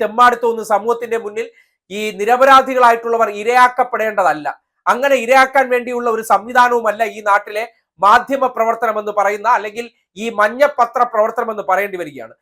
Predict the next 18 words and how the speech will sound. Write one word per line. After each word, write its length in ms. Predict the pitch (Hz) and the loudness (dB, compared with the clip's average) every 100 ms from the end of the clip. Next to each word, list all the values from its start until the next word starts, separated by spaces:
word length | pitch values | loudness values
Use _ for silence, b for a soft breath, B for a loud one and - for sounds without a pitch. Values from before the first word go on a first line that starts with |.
| _ _ - | _ _ -12
ചെയ്യാത്ത 380 | 214 254 262 269 254 | 0 2 4 2 -2
തെറ്റിന്റെ 320 | 240 247 240 | -4 -2 -2
പേരിൽ 200 | 233 226 214 | -2 0 4
ആരുടെയെങ്കിലുമൊക്കെ 640 | 220 240 247 233 233 226 220 | 4 2 -4 -4 -4 -4 -4
ഫോട്ടോ 260 | 208 220 240 233 | 0 0 -2 -6
എടുത്ത് 180 | 226 226 | -6 -10
വെച്ചിട്ട് 320 | 214 208 - 240 b b b 185 | -10 -12 -12 -14 b b b 0
അതിന്റെ 280 | 269 277 269 | 0 2 2
പേരിൽ 200 | 254 247 233 | 2 2 0
വച്ചലക്കുമ്പോൾ 540 | 220 214 214 190 143 - - | 2 0 0 -6 -12 -14 -12
തെറ്റ് 260 | 190 - 254 | -12 -10 -8
ചെയ്തവരെ 340 | 240 254 254 247 240 | -4 -2 -2 -2 -2
നിങ്ങൾ 140 | 240 226 | 0 0
അലക്ക്, 260 | 254 - - _ 170 | -2 -8 -18 _ -6
ഒരു 100 | 214 | -4
പ്രശ്നവുമില്ല. 440 | 220 214 240 180 139 180 | -4 -4 -6 -6 -8 -6
പക്ഷേ 300 | 175 - 190 139 _ _ _ _ | -8 -8 -8 -8 _ _ _ _
പുലബന്ധമില്ലാത്ത 840 | 208 254 277 277 294 269 262 262 | 0 4 4 4 2 2 4 2